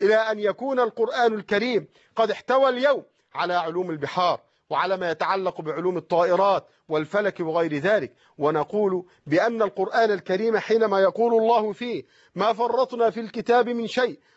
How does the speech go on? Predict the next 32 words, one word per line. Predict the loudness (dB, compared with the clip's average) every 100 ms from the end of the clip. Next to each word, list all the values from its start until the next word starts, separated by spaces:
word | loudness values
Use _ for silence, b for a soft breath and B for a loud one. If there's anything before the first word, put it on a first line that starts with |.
| b
وقد | -4 -2 0
ذكر | 0 2
أهل | 0 0 -2
العلم | -2 -2 -2
بأن | -2 -2 0 0
المراد | 2 2 2 2
بالكتاب | 0 -4 -2 0 2
هنا | 0 2
اللوح | 2 2 2
المحفوظ، | -2 -2 -4 -2 -2 -4 b b b
وقيل | -2 0 0 2
القرآن | 0 0 -2 2 0 0
الكريم، | -4 -2 -2 -4 -8 b b
وعلى | 0 0 2 0
فرض | 0 -2 -2
أنه | -4 -4 -2 0 -2
القرآن | -2 -6 0 0 0
الكريم | -2 -2 0 -2 -6 b b
فالله | -2 0 2 2 2
عز | 2 -2 0
وجل | 2 2 2 0 0
حقا | 0 -2 -4 -2 -2 -2 -18 _ _ _
لم | -4 -2 0
يفرط | 0 0 -2 -4 -8
في | -10 -12
كتابه | -8 -2 0 0 -4 -6
من | -6 -8
شيء | -4 -4 -4 -10 -4 0
أبدا | 2 2 0 -4 b b b
يحتاج | -4 -4 -2 0 2 0
الناس | -4 0 2 2 0
إليه | -4 0 0 -2